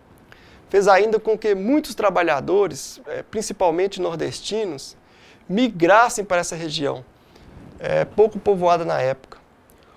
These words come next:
O monopólio da borracha brasileira dura até mil novecentos e dez, quando holandeses e ingleses iniciaram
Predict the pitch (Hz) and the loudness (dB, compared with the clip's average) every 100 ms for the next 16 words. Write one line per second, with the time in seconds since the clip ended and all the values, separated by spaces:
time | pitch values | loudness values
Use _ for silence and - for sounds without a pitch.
0 | - - 247 240 269 285 240 - 214 196 | -20 -12 -4 2 4 6 4 4 2 2
1 | 190 170 151 139 180 190 - - - - | 0 -2 -4 -2 -2 -2 -4 -10 -16 -20
2 | - - 262 151 139 135 185 185 156 208 | -20 -20 -6 -6 -4 0 0 0 -2 0
3 | 214 196 - - - - - - 180 - | 2 0 -6 -18 -20 -20 -18 -8 -6 -4
4 | 214 214 254 262 254 240 - 196 214 185 | -2 -2 -2 -2 -2 -6 -6 -4 -4 -4
5 | - 208 208 214 180 147 165 156 - - | -4 -4 -4 -8 -2 2 2 0 -8 -14
6 | _ _ _ - _ - 220 220 214 - | _ _ _ -20 _ 2 4 4 2 2
7 | 208 202 156 175 247 220 180 185 170 156 | 4 4 4 6 6 4 0 -6 -4 2
8 | 180 208 147 - - _ _ _ - _ | 4 4 0 -10 -14 _ _ _ -20 _
9 | 202 233 220 208 180 202 220 | -4 -2 -2 0 4 4 2